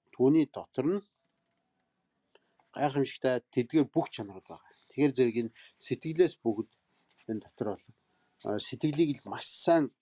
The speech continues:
гүнзгий судалж, илчилж чадвал тэр таван бэлэг ухаан түүн дотор, а, байгаа нь мэдрэгдэнэ гэж.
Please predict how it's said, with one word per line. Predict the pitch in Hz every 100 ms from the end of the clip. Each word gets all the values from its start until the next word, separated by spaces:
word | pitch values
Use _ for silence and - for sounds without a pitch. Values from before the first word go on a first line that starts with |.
| - -
гүнзгий | - 131 143 135
судалж, | 110 98 113 -
илчилж | 113 - 156 139
чадвал | 104 - 101
тэр | - -
таван | - 131 117
бэлэг | 104 104
ухаан | - -
түүн | - 120 110
дотор, | _ - _ _ _ _ _ _ _ _ _
а, | 95 95
байгаа | 90 107 123 131
нь | 123
мэдрэгдэнэ | 107 117 147 123 - 139 143 143
гэж. | -